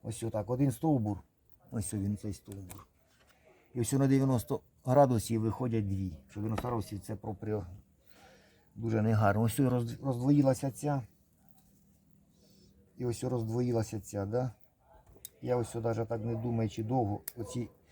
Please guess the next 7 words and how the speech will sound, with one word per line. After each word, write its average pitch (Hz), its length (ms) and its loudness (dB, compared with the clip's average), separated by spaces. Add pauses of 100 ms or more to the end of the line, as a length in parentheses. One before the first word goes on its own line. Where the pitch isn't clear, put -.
(340)
довші 110 460 0
вбираю, 117 640 4 (200)
да? 120 320 -2 (1900)
Ці 113 120 -10
короткі, 120 560 -6
коротші 123 420 -4
оставляю. 98 720 -4